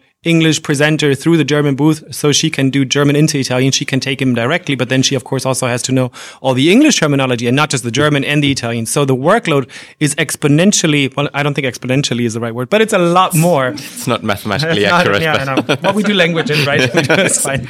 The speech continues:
Speaker 2: For a reason.
Speaker 1: <laughs> Um,
Speaker 2: Um,
Speaker 1: yeah,
Speaker 2: yeah.
Speaker 1: so don't underestimate that if you add multiple languages as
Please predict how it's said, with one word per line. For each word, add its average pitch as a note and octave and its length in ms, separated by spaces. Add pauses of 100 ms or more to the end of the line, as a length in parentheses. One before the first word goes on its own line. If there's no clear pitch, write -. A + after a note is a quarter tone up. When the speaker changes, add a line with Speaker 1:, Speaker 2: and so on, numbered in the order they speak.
Speaker 2:
For G#2+ 220
a G#2 120
reason. - 320
Speaker 1:
<laughs> G#3 60 (880)
Um, - 0
Speaker 2:
Um, E3 640
Speaker 1:
yeah, D#3 160
Speaker 2:
yeah. C3 100
Speaker 1:
so D3 60
don't G3+ 180
underestimate C#3+ 600
that C3+ 140
if C3+ 200
you D3 140
add C3+ 400
multiple C#3+ 380
languages C3+ 460 (280)
as C#3 260